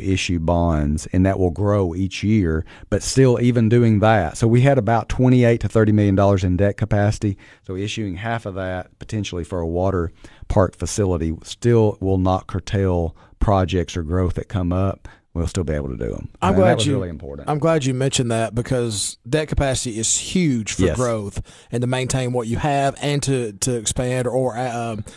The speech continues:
Speaker 2: create other things like you're doing with the water park, hopefully. Um, one thing about <laughs> you, Mayor, you are involved, and, uh, you, you're a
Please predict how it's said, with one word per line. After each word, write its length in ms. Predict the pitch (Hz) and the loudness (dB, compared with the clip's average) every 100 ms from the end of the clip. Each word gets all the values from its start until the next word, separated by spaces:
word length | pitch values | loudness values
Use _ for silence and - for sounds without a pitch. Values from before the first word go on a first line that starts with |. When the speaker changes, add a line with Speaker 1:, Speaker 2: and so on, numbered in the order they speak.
| - | -14
Speaker 2:
create 320 | - 143 131 | -2 0 0
other 180 | 120 131 | -2 -4
things 320 | 123 131 127 | -2 -4 -4
like 160 | 120 - | -6 -6
you're 60 | 123 | -4
doing 240 | 123 120 | -4 -6
with 80 | 110 | -6
the 100 | 113 | -4
water 240 | 113 110 | -4 -2
park, 320 | 101 113 110 | -2 -4 -6
hopefully. 420 | - 104 - - - - - - | -6 -6 -6 -8 -10 -16 -20 -12
Um, 540 | - 131 131 123 113 - _ _ _ _ _ _ - - _ _ - 120 - - | -2 0 0 0 -4 -8 _ _ _ _ _ _ -20 -20 _ _ -10 -8 -8 -2
one 180 | 160 202 | -2 2
thing 160 | 180 | 2
about 280 | 160 147 147 | 2 2 2
<laughs> 0 | |
you, 200 | 170 156 165 | 2 2 0
Mayor, 460 | 127 123 - 156 - - 120 123 120 | -2 -2 -2 -4 -4 -10 -8 -8 -10
you 280 | 127 151 196 | -2 0 2
are 140 | 160 160 | 2 0
involved, 560 | 131 110 85 - - - - _ _ _ - | -2 -8 -10 -8 -8 -8 -14 _ _ _ -4
and, 400 | 139 139 131 123 | 0 0 -2 -6
uh, 220 | 123 127 | -6 -6
you, 340 | 127 175 196 143 | -2 0 0 -6
you're 340 | 127 180 | -2 2
a 60 | 156 | 2